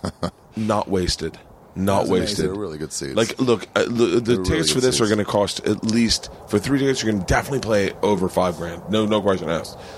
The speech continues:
Speaker 2: But for the extra five grand, we had full access to a full bar, full buffet. It was almost like being on a cruise ship a little bit.
Speaker 3: Yeah.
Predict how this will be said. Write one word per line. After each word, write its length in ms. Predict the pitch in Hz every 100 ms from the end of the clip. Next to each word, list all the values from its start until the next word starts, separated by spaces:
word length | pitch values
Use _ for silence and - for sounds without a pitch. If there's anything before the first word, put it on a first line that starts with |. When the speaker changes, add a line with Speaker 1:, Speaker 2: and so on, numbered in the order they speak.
| -
Speaker 2:
But 120 | 104
for 60 | 101
the 100 | 120
extra 220 | 143 117
five 240 | 110 95 90
grand, 320 | 90 87 82 - - - - - 90
we 140 | 107 127
had 460 | 143 117 104 90 - - - - - -
full 340 | - 151 165
access 340 | 117 - 107 95
to 160 | 104
a 80 | 92
full 340 | - - 131 143
bar, 300 | 104 95 82
full 320 | - 135 151
buffet. 640 | 139 117 - 98 87 85 - - - - -
It 60 | -
was 140 | 139
almost 260 | 170 233 175
like 200 | 120 95
being 440 | 113 110 110 104 - -
on 80 |
a 40 | 101
cruise 380 | - - 185 90
ship 340 | - - - - -
a 40 | 98
little 220 | 95 82
bit. 120 | 87
Speaker 3:
Yeah. 160 | 90